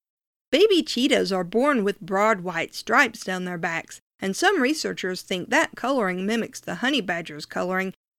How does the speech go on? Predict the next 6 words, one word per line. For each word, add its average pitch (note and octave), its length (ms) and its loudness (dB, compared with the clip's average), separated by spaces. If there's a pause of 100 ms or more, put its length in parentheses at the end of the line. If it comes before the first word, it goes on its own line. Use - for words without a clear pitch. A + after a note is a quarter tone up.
and B3 140 2
helps A#3+ 320 0
keep - 300 -6
potential F3 520 -6
predators F3 600 0
away. A3 480 0